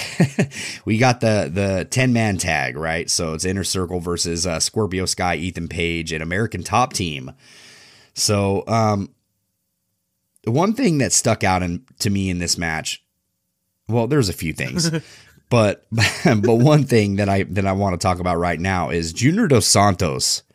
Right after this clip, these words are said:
Speaker 1: and how well he looked in this wrestling match. Did you see that he was pulling off some moves to perfection, man? And he looked like he was having fun.
Speaker 2: He did.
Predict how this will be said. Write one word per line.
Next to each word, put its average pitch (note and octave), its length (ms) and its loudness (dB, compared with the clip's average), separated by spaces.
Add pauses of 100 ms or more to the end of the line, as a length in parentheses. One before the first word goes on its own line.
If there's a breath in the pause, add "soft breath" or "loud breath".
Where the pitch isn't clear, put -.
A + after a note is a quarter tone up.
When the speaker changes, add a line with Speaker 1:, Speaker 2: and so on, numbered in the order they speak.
(260)
Speaker 1:
and G#2 160 0
how B2 320 4
well G#2 440 6
he G2 220 2
looked F#2+ 460 2
in F2+ 140 0
this F2 220 -2
wrestling E2 360 -2
match. A1+ 360 -12 (800)
Did C3+ 160 2
you G3 100 4
see E3 320 4
that A#2+ 160 0
he C#3 140 4
was D3+ 140 2
pulling G3 300 0
off E3+ 180 4
some G#2 140 2
moves G2+ 320 2
to - 60 -12
perfection, F2 500 -2
man? D2+ 260 -4
And G#2+ 160 0
he A2+ 120 2
looked B2 420 4
like G#2+ 240 4
he G#2 140 -2
was F#2 160 0
having E2+ 400 0
fun. D2+ 400 -4
Speaker 2:
He G#2 60 -6
did. B2+ 300 -2